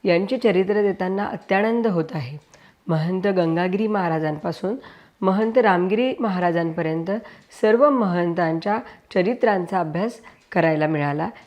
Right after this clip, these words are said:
याबद्दल मी स्वतःला भाग्यवान समजते. आज प्रथमच सर्व महंतांचे चरित्र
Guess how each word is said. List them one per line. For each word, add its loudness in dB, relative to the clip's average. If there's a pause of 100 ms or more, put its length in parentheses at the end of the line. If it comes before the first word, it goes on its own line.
(100)
याबद्दल 4
मी -2
स्वतःला -2
भाग्यवान -2
समजते. -6 (460)
आज -2
प्रथमच 0 (360)
सर्व 6
महंतांचे 0
चरित्र 0